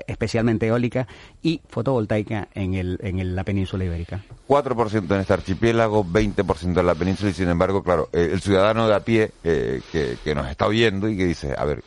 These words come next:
Speaker 2: con la cantidad de horas de sol que tenemos al año, con las mareas, que vivimos en siete islas que, que, que generan energía continu-, co-, continuamente, con el calor de la tierra volcánica que generan, eh, energía geotérmica,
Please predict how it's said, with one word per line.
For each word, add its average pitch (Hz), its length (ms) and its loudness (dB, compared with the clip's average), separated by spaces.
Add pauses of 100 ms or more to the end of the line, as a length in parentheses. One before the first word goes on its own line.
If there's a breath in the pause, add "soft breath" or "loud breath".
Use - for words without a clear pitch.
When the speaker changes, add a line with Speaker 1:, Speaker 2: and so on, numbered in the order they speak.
Speaker 2:
con 80 200 0
la 82 80 2
cantidad 90 460 0
de 117 140 2
horas 113 220 2
de 104 100 0
sol 107 260 -2
que 113 120 -2
tenemos 98 440 0 (220)
al 80 160 0
año, 67 300 -2 (680 loud breath)
con 90 200 2
las 90 160 0
mareas, 87 480 2 (120)
que 90 100 0
vivimos 95 400 0
en 98 140 0
siete 98 300 0
islas 104 220 2
que, 98 200 -2 (380 loud breath)
que, 85 220 0
que 104 160 -2
generan 95 400 2
energía 95 380 2
continu-, 95 360 -2
co-, 80 200 -4
continuamente, 82 800 -2 (340 loud breath)
con 92 140 2
el 95 120 2
calor 92 300 0
de 120 80 0
la 104 100 0
tierra 85 300 0
volcánica 110 540 0
que 80 140 0
generan, 82 460 0
eh, 78 320 0
energía 76 420 -4
geotérmica, 64 640 -6